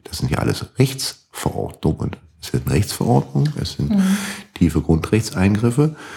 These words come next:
Speaker 1: Und wir haben ja als Juristen alle mal was von, alle mal was von Wesentlichkeit gelernt, im Gesetzesvorbehalt, dass, dass eben Wesentliches nicht einfach in irgendeiner Verordnung stehen darf, die dann auch noch irgendwie jede Woche wieder geändert oder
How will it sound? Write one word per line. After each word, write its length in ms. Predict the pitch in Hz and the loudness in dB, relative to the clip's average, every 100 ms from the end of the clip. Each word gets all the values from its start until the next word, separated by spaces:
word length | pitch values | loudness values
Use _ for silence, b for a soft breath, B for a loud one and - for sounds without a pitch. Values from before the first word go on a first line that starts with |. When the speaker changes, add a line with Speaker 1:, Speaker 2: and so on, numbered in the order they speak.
| B B B | B B B
Speaker 1:
Und 300 | - 87 92 90 | 2 4 4 2
wir 100 | 76 | 4
haben 160 | 82 | 4
ja 100 | 82 | 2
als 140 | - - | 0 0
Juristen 380 | 78 85 - | 2 0 0
alle 180 | - 82 | 0 2
mal 160 | 82 76 | 2 2
was 160 | 73 - | 0 -2
von, 340 | - 139 104 - - - | -2 0 0 -2 -8 -8
alle 160 | - 80 | 0 2
mal 100 | 78 | 4
was 120 | 76 | 2
von 200 | - 71 | 0 2
Wesentlichkeit 960 | 78 95 107 104 - 110 107 104 - - _ _ _ - _ - | 4 4 2 -2 -2 0 0 -2 -6 -12 _ _ _ -20 _ -2
gelernt, 540 | 78 - 58 65 - | 0 2 2 2 0
im 80 | 71 | -2
Gesetzesvorbehalt, 1040 | 65 65 - - - - 107 107 113 117 | 0 0 -2 -6 -2 0 2 2 0 0
dass, 160 | 95 - - - | -4 -6 -14 -8
dass 200 | - 76 | -2 -2
eben 340 | - 80 85 - - | 2 0 0 -4 0
Wesentliches 560 | 78 85 90 90 90 | 4 4 4 2 4
nicht 180 | - - | 2 2
einfach 280 | 78 - - | 0 0 0
in 160 | - | 0
irgendeiner 440 | 78 95 90 - 67 | 4 2 2 0 -2
Verordnung 640 | - - - - - 104 B B B B | -2 -2 -2 -2 -4 -4 B B B B
stehen 380 | - - 69 71 | -6 0 0 0
darf, 460 | 64 67 104 - - | 0 2 2 0 0
die 100 | 71 | 2
dann 140 | 65 | 2
auch 100 | 65 | 2
noch 180 | 67 65 | 0 -2
irgendwie 240 | 67 69 | -4 -2
jede 240 | 67 69 71 | 0 2 2
Woche 240 | 71 69 | 0 -2
wieder 220 | 67 - | 0 0
geändert 500 | - - 73 85 - | -2 -2 0 0 0
oder 140 | - | -2